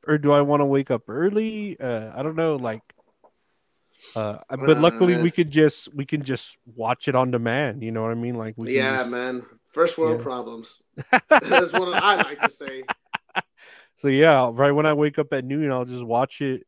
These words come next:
Speaker 1: and we, we could always record the next day or something about it. And,
Speaker 2: <coughs>
Speaker 1: you know,
Speaker 2: Yeah.
Speaker 1: get a different day.
Speaker 2: <coughs>
Speaker 1: But let's take a look at the matches here. Uh,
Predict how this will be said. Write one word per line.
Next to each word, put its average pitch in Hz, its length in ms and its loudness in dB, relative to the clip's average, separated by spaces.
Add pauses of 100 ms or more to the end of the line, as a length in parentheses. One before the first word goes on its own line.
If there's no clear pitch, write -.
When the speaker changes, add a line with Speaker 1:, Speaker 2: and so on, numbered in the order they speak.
Speaker 1:
and 110 300 -10 (560)
we, 123 120 0
we 127 120 -4
could 156 140 2
always 139 240 2
record 127 420 -2
the 120 80 -6
next 117 300 -6
day 110 160 -8
or 117 100 -4
something 117 380 -10
about 110 380 -6
it. 117 180 -8
And, - 300 0 (200)
Speaker 2:
<coughs> - 200 -16
Speaker 1:
you 120 100 -6
know, 107 240 -8 (380)
Speaker 2:
Yeah. 202 160 -12 (120)
Speaker 1:
get 117 120 -2
a 110 40 -4
different 113 320 -8
day. 107 160 -6
Speaker 2:
<coughs> - 20 -6
Speaker 1:
But 110 260 -8 (340)
let's 147 160 -4
take 185 140 4
a 180 40 6
look 175 200 4
at 156 120 -10
the 151 140 6
matches 147 480 -2
here. 127 460 -2 (600)
Uh, 110 800 -4